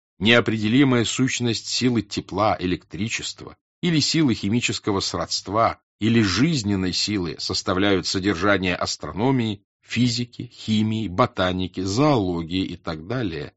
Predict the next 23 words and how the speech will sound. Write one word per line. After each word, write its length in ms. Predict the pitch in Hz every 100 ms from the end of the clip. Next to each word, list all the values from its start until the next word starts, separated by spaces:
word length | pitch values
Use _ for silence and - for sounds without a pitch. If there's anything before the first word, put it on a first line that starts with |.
| _ _ _ -
точно 420 | 233 - - 180
так 320 | - 82 73
же 240 | - - - _ _
сущность 760 | - - 151 - 131 113 - -
силы 400 | - 147 120 98
свободы 840 | - 98 95 82 127 123 82 - _ _ _ _ _ _
составляет 840 | - 113 - 101 90 110 123 123
содержание 1080 | - - 104 104 92 80 101 101 107 107 104 104
истории. 800 | - - - 101 73 65 65 _ _ _ _ _ _ _ _ _ _ -
Но 100 | 92
точно 400 | 107 87 90 85
так 240 | 101 98
же, 120 | 87
как 220 | - 87
предмет 640 | - 101 82 104 139 - -
всякой 440 | - - 95 - 92
науки 380 | 90 101 101
есть 320 | 87 98 95 -
проявление 840 | 107 110 98 87 113 156 127 101
этой 360 | - 85 87 82
неизвестной 800 | 90 104 98 90 98 82 87 76
сущности 640 | - 90 - 85 - -
жизни, 460 | 85 92 71 69